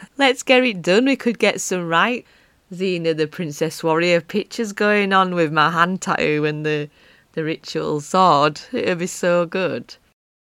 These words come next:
Time to plug the old Witch Fest. It happens every year. It's well worth having a look at their website and signing up for their V I P sponsorship that they do every month to help them keep on creating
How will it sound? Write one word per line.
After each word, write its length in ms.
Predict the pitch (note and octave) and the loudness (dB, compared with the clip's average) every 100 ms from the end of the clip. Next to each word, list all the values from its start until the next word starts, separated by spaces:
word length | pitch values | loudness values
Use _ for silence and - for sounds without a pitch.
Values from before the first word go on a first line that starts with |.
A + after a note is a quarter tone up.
| _ | _
Time 420 | - F#3 G3 G3 G3 | -4 0 2 0 -2
to 140 | - | -4
plug 400 | - - G#3 - | -8 0 0 0
the 160 | F3 F3+ | 0 4
old 400 | F3+ F3+ E3+ E3 | 4 4 0 0
Witch 280 | - - - | 0 -2 -4
Fest. 440 | G#3+ A3+ A3+ - | 0 0 -2 -6
It 80 | F3+ | -4
happens 400 | D3 - D#3+ D#3 | -6 -6 -6 -2
every 280 | D#3 C#3+ C#3+ | -2 0 -4
year. 400 | D#3 F3 F3+ E3 | -2 -2 0 -2
It's 260 | - - | -4 -6
well 240 | D3+ D3+ D3 | -2 -2 0
worth 360 | D3 D3 D3 | -2 -2 -6
having 280 | D3 C#3 C#3+ | -10 -8 -6
a 80 | C3+ | -4
look 380 | C#3+ C#3+ - - | -6 -8 -14 -8
at 180 | C#3 - | -8 -4
their 220 | C#3+ B2+ | -4 -2
website 800 | C#3+ F3 - - F3 E3+ F3 E3+ | -2 -4 -6 -6 -4 -2 -2 -4
and 100 | D3 | -6
signing 440 | - D#3 D3 C#3+ | -4 -2 -2 -4
up 80 | C#3 | -8
for 240 | _ - | _ -10
their 340 | C#3 C3+ C3 C3 - - _ - | -6 -4 -6 -8 -14 -20 _ -6
V 200 | D#3 E3 | 0 2
I 280 | D3+ D3+ C#3+ | 2 0 -2
P 440 | - E3 D3 C#3+ C#3 | -8 -6 -4 -4 -6
sponsorship 760 | - - D#3 - D#3 - D#3 | -10 -6 -6 -6 -8 -6 -4
that 100 | D3 | -4
they 100 | C#3+ | -4
do 120 | C#3+ | 0
every 200 | C#3+ C#3 | 0 -2
month 420 | C#3 D#3+ E3 _ | -4 -4 -6 _
to 100 | - | -14
help 300 | C#3+ C#3 - | -8 -6 -8
them 320 | - C#3 C3+ C3+ | -8 -8 -8 -10
keep 360 | - F3 D#3 - | -6 -4 -4 -2
on 260 | D#3 D3+ | -2 0
creating 680 | D3 - D#3 D#3 D3 C#3 C#3 | -4 -2 2 2 2 -2 -4